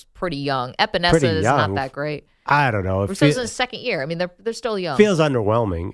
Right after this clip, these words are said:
Speaker 2: Uh, Kevin has said a lot of things that you've been saying
Speaker 1: Yep.
Speaker 2: all along, that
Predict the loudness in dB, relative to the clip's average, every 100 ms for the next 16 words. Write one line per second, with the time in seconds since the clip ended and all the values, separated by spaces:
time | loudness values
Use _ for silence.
0 | -6 0 0 0 -4 0 2 4 2 0
1 | -4 -8 -10 2 2 4 2 2 0 0
2 | 0 0 0 -2 -2 -4 -2 0 0 2
3 | 2 0 -2 -4